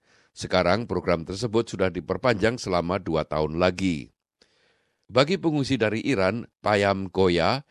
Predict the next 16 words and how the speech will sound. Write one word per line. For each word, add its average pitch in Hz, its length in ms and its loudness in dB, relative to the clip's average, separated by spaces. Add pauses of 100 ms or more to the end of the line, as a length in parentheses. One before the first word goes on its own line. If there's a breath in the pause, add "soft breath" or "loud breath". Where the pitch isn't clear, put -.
(140 soft breath)
yang 127 240 0
mencoba 127 400 0
mendapatkan 101 560 0
sim 107 320 -4
Australia, 101 720 0
membuatnya 110 720 2
sangat 98 320 -4
frustrasi. 87 1040 -4 (560)
Ia 98 160 2
memiliki 92 560 0
sim 95 240 0
luar 92 240 2
negeri, 107 400 -2 (240 soft breath)
namun 101 320 0
ketika 95 400 0
ia 98 240 2